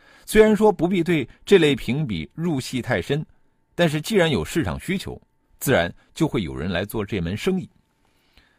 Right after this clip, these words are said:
被评选者在竞争，评选者也在竞争。在一个竞争充分的市场啊，评选机构的公信力和自身利益其实是绑定的。如果说为了短期利益胡搞，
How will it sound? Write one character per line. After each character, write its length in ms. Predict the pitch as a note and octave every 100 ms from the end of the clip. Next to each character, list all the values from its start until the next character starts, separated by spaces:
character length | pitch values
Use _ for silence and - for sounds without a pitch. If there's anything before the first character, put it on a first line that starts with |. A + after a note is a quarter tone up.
| _ _ _ _ -
被 240 | G3 B2+
评 260 | - A2+ B2
选 240 | G2+ G2+
者 160 | D#2+ B1
在 160 | E2
竞 240 | D2+ C#2+ C2
争， 180 | B1+ - _ _ _ _ _ _
评 340 | - - C#3+ F#3+
选 220 | A2+ G2
者 180 | C#2 - _ _ _
也 240 | D2+ D2 C2+
在 160 | C#3
竞 220 | C3+ D2+ B1+
争。 160 | B1 - _ _ _ - - _ -
在 160 | E3 E3
一 120 | E3+
个 120 | F3
竞 200 | F3 D3+
争 140 | D3+
充 220 | D#3 F3+ E3+
分 100 | C#3+
的 100 | A2+
市 200 | B2+ F2
场 180 | B1+
啊， 180 | G#1+ A#1+ -
评 300 | - A2+ F3
选 220 | C3 E2+
机 160 | D#2+ C#3+
构 140 | C3
的 100 | G#2+
公 220 | G#2 D3+ D#3
信 200 | D#3+ B2+
力 120 | F2+
和 200 | - F#2+
自 220 | - C3+
身 240 | - C#3+ D3
利 140 | A2
益 80 | D2
其 220 | - A2+
实 120 | G2
是 140 | F#2+ F#2
绑 220 | B1 C2+
定 180 | D#2+ C#2+
的。 80 | _ _ _ _ -
如 140 | A3
果 100 | F#3
说 140 | G3
为 100 | F#3+
了 120 | F#3 D3+
短 200 | A#2 G#2
期 160 | D#3+
利 140 | D#3 C3+
益 80 |
胡 220 | G2+ A#2 D3
搞， 340 | D2+ C2+